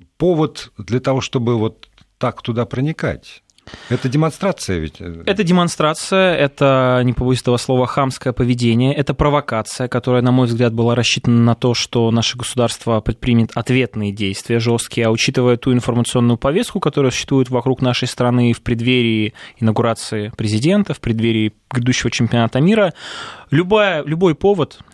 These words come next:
Speaker 2: а, любой, не то чтобы агрессивный, а любой ад-, ад-, адекватный ответный шаг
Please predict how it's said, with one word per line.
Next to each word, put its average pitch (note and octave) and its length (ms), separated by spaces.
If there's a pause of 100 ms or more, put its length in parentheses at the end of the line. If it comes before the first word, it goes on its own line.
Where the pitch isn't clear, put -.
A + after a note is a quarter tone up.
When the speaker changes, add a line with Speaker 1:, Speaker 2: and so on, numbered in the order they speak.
(120)
Speaker 2:
а, B2 180
любой, D#3+ 500
не D#3+ 240
то A#3+ 100
чтобы F3+ 300
агрессивный, E3 760
а B2 120
любой D#3 320 (100)
ад-, D3+ 160
ад-, D3+ 320
адекватный D#3+ 640
ответный C#3+ 500
шаг - 460